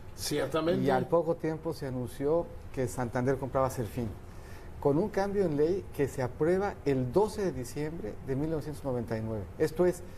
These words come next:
Speaker 2: la arquitectura del sistema financiero en un lapso de veinte años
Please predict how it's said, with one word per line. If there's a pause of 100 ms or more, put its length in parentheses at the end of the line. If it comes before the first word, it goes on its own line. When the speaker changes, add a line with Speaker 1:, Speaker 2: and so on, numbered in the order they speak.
(280)
Speaker 2:
la
arquitectura
del
sistema
financiero (300)
en
un
lapso
de
veinte
años